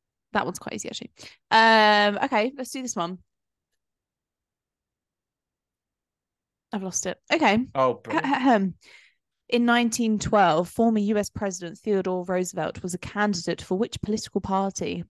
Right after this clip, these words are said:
Speaker 1: A, Bull Moose, B, Bulldog, C, Bull Elephant, or D, Bullfrog?
Speaker 2: What?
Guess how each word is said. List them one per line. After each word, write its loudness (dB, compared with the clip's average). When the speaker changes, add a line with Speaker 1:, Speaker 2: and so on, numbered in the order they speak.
Speaker 1:
A, 0
Bull 0
Moose, -4
B, 0
Bulldog, -4
C, -2
Bull -2
Elephant, -6
or -2
D, -2
Bullfrog? 0
Speaker 2:
What? 2